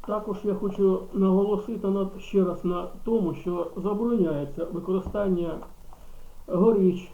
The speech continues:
технічних поверхів та приміщень, е, там, вентиляційних камер, комунікаційних кабін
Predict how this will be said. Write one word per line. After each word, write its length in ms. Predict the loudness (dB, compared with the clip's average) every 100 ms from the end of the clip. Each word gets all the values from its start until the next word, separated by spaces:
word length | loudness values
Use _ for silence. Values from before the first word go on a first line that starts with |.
| 2
технічних 640 | 4 4 0 2 2 2
поверхів 460 | 0 0 0 0 0
та 120 | 0
приміщень, 720 | 0 -2 2 0 0 -2 -2 -4 -4
е, 280 | -2 -2 -4 -8 -12 -8
там, 120 | 2
вентиляційних 840 | 4 4 2 -2 -2 -2 0 0
камер, 400 | 0 -2 0 -2
комунікаційних 840 | 0 0 2 0 -2 -2 -2 -2 0
кабін 400 | 0 2 2